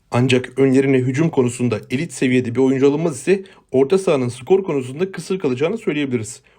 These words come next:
Orta saha ikilisinin önüne alınacak futbolcu çok önemli bu yüzden. Pape Matar Sarr değerlendirmemiz bu kadardı.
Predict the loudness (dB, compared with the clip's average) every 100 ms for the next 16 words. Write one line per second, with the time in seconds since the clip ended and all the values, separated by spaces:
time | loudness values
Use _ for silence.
0 | _ -8 -4 -2 -2 -4 -6 -8 -6 -6
1 | -6 -6 -2 -2 -2 -2 -2 0 -2 -2
2 | -8 -2 -2 2 0 0 -20 _ _ _
3 | -6 -4 -2 -6 -6 -10 -14 -20 -20 -20
4 | _ -6 -4 -2 0 2 2 2 2 2
5 | 0 0 -2 0 -2 -2 -4 -4 -6 -10